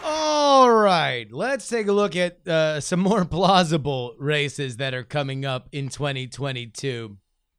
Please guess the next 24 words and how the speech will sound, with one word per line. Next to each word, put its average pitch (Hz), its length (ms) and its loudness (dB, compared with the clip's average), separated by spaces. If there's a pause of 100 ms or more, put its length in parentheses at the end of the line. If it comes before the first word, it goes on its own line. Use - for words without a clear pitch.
(680)
One 214 280 -2
of 240 120 -4
them 208 220 0
is 170 220 -2
in 180 260 -4 (320)
Nevada, 127 880 -2 (760)
where 127 640 -6
Senator 151 600 -4
Catherine 147 480 -4
Cortez 143 720 -6 (240)
Masto 120 1120 -10 (840)
will 127 120 -8
be 135 80 -6
running 143 280 -4
for 127 100 -10
re-election. 143 560 -6
She 175 220 -4
is 180 340 -4
a 156 100 -4
Democrat. 151 540 -2
And 131 120 -6
by 180 140 2
the 240 120 -4
way 175 540 0